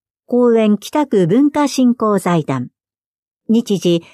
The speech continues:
五月十七日土曜日、午後二時から四時。場所は王子小学校王子ホール。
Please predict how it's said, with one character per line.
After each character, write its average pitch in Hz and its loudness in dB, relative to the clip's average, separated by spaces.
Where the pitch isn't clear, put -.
五 240 -2
月 262 0
十 277 0
七 277 2
日 202 0
土 175 0
曜 196 2
日、 165 -2
午 220 0
後 196 2
二 233 2
時 294 -2
か 202 -2
ら 170 0
四 190 0
時。 160 -4
場 196 -2
所 226 0
は 202 -2
王 269 0
子 320 0
小 277 0
学 262 -2
校 160 -2
王 196 0
子 190 -2
ホ 175 -2
ー - -2
ル。 151 -8